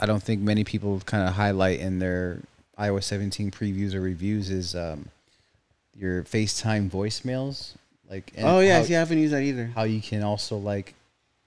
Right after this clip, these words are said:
Speaker 1: like, if you were to co-, FaceTime me, right, and I didn't answer, and you can leave a voicemail, like, live, and I can
Speaker 2: Mm-hmm.
Speaker 1: interrupt it, kinda like how the, back in the
Speaker 2: Oh,
Speaker 1: day,
Speaker 2: oh,
Speaker 1: the
Speaker 2: yeah.
Speaker 1: old voicemail, uh, were, uh, bo-, mailboxes were.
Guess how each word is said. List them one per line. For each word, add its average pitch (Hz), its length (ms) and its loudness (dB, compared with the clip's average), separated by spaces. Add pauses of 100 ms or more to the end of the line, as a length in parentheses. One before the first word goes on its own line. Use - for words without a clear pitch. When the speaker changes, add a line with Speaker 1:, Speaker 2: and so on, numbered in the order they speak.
(200)
Speaker 1:
like, 101 180 -6
if 98 180 -6
you 117 140 2
were 117 80 0
to 104 60 -2
co-, - 120 -8
FaceTime 120 460 -6
me, 92 80 -4
right, 98 140 -2
and 101 100 -4
I 95 60 -4
didn't 95 220 -4
answer, 110 420 -6 (340)
and 98 80 -18
you 98 60 -18
can 98 160 -4
leave 104 120 0
a 92 60 -4
voicemail, 98 500 -4
like, 87 200 -4
live, 85 480 -6
and 98 80 -2
I 95 40 -2
can 95 120 -6
Speaker 2:
Mm-hmm. 131 100 -4
Speaker 1:
interrupt 110 500 -4
it, 87 140 -8
kinda 107 180 -4
like 101 140 -2
how 107 160 -2
the, 90 220 -6 (240)
back 101 180 -6
in 123 80 2
the 127 80 4
Speaker 2:
Oh, 113 60 0
Speaker 1:
day, 95 160 0
Speaker 2:
oh, 120 80 0
Speaker 1:
the 120 80 0
Speaker 2:
yeah. 117 160 2
Speaker 1:
old 92 120 -2
voicemail, 92 520 -6 (160)
uh, - 60 -14 (120)
were, - 140 -16 (100)
uh, 87 60 -10
bo-, 92 140 -2
mailboxes 95 680 -4
were. - 220 -6